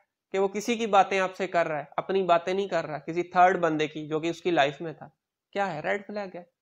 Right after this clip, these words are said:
तो आप, आप, आप ऐसी चीजों में इन्वॉल्व होंगे तो क्या होगा? At the end आपको धोखा मिलेगा।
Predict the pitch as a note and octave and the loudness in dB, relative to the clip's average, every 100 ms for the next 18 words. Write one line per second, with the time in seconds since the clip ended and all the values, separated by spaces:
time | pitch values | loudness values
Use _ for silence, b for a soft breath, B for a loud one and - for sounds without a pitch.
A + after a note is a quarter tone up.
0 | _ _ F#3+ F#3+ - F#3 F3+ - F#3+ F#3+ | _ _ 0 0 0 0 2 4 4 4
1 | G3 F#3+ G#3 G#3 G3+ G#3+ G3+ F#3+ F3+ F#3+ | 0 -2 -6 -4 -2 2 2 4 2 2
2 | G3 G3+ G#3 G#3 G#3 G#3 D#3+ C#3+ D3+ E3 | 0 -2 -2 -2 -2 -2 -2 -2 -2 -2
3 | F3+ F3 F3 F#3+ E3+ D#3 E3+ E3 E3 D#3 | -4 -4 -4 -8 -8 -6 -8 -8 -10 -14